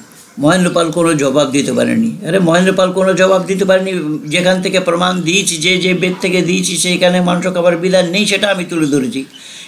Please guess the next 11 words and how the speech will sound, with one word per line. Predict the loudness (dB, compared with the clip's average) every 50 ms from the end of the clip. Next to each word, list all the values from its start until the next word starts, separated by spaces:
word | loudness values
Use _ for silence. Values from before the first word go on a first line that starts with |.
| -10 -6
কিন্তু | -2 0 2 2
সে | 2 0 0 2 4 4 4 4 4
যে | 2 2 0
তো | 2 0 0 0
বই | 2 2 4 4 4 4
দিচ্ছে, | 4 2 2 0 0 0
সে | 0 0
তো | 2 0 0
তোর | 0 2 2 2 2
বাবারাই | 2 2 2 4 4 4 4 4 4
লিখেছে, | 4 4 4 2 0 0 -2 -4